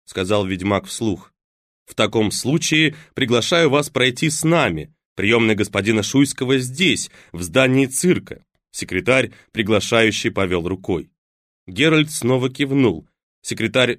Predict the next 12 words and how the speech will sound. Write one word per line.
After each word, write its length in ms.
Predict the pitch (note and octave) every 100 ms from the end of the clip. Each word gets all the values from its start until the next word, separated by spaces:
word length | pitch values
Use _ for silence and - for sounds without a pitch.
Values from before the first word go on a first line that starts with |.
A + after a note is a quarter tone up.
| -
дежурно 480 | G#2 A2 B2 A#2 A2+
улыбнулся, 800 | A2 A#2+ C#3+ C3 F2 - E2 - _ -
забрал 420 | G2 F#2 C3 A#2+
у 60 | G#2
телохранителя 640 | G2+ A2 G#2+ A2 G#2 G#2
портфель 640 | F#2+ F#2 F2 - D#3 D#3+ D#3 _ -
и 100 | E3+
поспешил 640 | D#3+ - C#3 B2 C#3 C#3
ко 140 | A#2 G2
входу 420 | - D3 C#3+ C3+
в 100 | -
цирк. 480 | - C#3 F#2 -